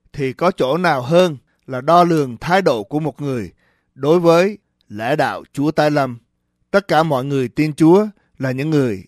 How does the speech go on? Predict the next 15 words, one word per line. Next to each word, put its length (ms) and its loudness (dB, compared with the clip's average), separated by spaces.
yêu 220 6
mến 360 2
sự 200 -8
hiện 220 -10
ra 240 0
của 180 -8
Ngài, 300 -6
yêu 180 2
mến 300 -2
ngày 320 -4
Chúa 160 -4
trở 180 -6
lại, 320 -8
trông 240 2
đợi 240 -4